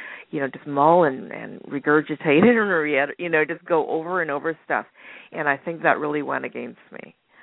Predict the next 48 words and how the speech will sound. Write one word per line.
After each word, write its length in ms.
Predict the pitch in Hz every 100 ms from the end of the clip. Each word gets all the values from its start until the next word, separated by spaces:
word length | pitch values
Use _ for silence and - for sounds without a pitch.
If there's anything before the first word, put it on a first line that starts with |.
| - - - - -
Um, 480 | 147 139 139 143 - _
it 140 | - 160 180
took 180 | 165
me 120 | 165 156
a 80 |
long 360 | 147 147 143 147
time 360 | - 151 143 143
to 80 | 147 -
say, 160 | 131
"Okay, 280 | 131 135 160
I've 160 | 131 -
thought 280 | 156 147 -
this 140 | 185 175 - _ -
over, 180 | 160 160
this 260 | 143 139 147 _ _
problem 480 | - 147 147 143 135
that 120 | 135
happened 280 | 135 135 143
in 40 | 139
the 20 |
past 260 | 131 127
long 320 | 143 135 139 143
enough. 300 | 131 - - - _ - - - -
You 80 | 139
know, 80 |
I, 100 | 131
my 160 | 113 135
questions 520 | - - 151 - 156 -
may 100 | 147
never 240 | 131 131
be 160 | 127 127
answered. 480 | 127 123 - - -
I 120 | 139
need 280 | 143 139 131
to 100 | -
just 280 | 143 139 -
let 200 | 139 139
it 160 | 143 -
go 220 | 139 131
and 120 | 131
move 160 | 131 117
on 180 | 120 127
with 120 | 131
my 140 | 120 117
life." 300 | - - - - - - - - -
So 80 | 156
that 220 | 139 131 -
was 140 | 139